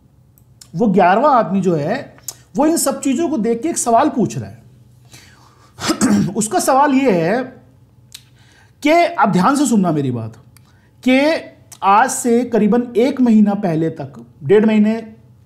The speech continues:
मतलब मार्च बीस, अठारह बीस मार्च तक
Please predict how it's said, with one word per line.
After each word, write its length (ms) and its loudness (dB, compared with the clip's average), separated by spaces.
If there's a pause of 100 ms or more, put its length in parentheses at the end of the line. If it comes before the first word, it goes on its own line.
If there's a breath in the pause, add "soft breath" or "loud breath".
(840)
मतलब 200 -4
मार्च 520 2 (300)
बीस, 380 2
अठारह 400 0
बीस 260 -6
मार्च 200 -4
तक 340 -16